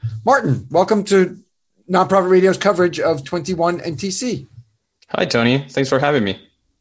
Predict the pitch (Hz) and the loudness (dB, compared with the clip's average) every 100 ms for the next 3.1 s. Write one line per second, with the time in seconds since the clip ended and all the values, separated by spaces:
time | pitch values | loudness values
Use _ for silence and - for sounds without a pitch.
0 | - 294 247 127 - _ _ - 190 208 | 0 2 2 -2 -6 _ _ -8 -2 0
1 | 165 196 139 92 _ _ _ _ _ _ | 2 0 -2 -8 _ _ _ _ _ _
2 | _ _ - 254 247 269 247 226 208 175 | _ _ -6 -2 0 0 2 0 0 -2